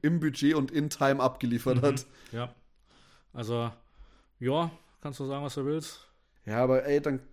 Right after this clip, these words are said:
Speaker 1: muss ich aber auch sagen, da kannst du ihm, äh, ja, den Streik, den kannst du ihm ja fast nicht anlassen. Da kann der, der Film an sich ja leider nichts dafür.
Speaker 2: Okay, und ich sehe hier, ba, ba, ba, ba. Ja,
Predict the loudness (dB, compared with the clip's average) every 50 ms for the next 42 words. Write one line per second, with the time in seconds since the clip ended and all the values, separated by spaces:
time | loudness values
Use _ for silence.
0 | -10 -6 -4 -4 -4 -4 -4 -4 -2 -2 -2 -4 -4 -4 -4 -2 -2 -2 -2 -4
1 | -6 -6 -8 -8 -6 -4 -4 -2 -2 -2 -4 -4 -6 -10 -10 -8 -6 -4 -4 -4
2 | -4 -4 -6 -6 -8 -8 -10 -12 -12 -10 -8 -8 -10 -12 _ _ _ _ _ _
3 | _ _ _ _ _ -20 -20 -20 -18 -12 -10 -8 -8 -6 -2 0 0 0 0 -2
4 | -6 -6 -6 -6 -8 -8 -6 -4 -2 -2 -2 -2 -2 -4 -6 -8 -8 -8 -8 -8
5 | -8 -6 -8 -6 -4 -4 -6 -6 -8 -10 -12 -10 -10 -8 -6 -4 -2 -2 -2 -2
6 | -4 -6 -4 -4 -4 -4 -4 -4 -6 -6 -6 -6 -6 -6 -6 -4 -4 -4 -4 -6
7 | -6 -8 -10 -10 -10 -10 -10 -8 -6 -6 -6 -8 -10 _ -16 -14 -12 -10 -8 -8
8 | -8 -8 -10 -12 -12 -12 -12 -10 -8 -8 -8 -10 -10 -8 -8 -6 -6 -6 -8 -10
9 | -10 -10 -10 -10 -10 -12 -12 -16 _ _ _ _ _ -20 -20 _ _ _ _ _
10 | _ _ _ _ _ _ -18 -16 -16 -14 -14 -12 -12 -10 -8 -6 -6 -6 -6 -8
11 | -8 -10 -12 -16 _ _ -10 -8 -6 -6 -6 -8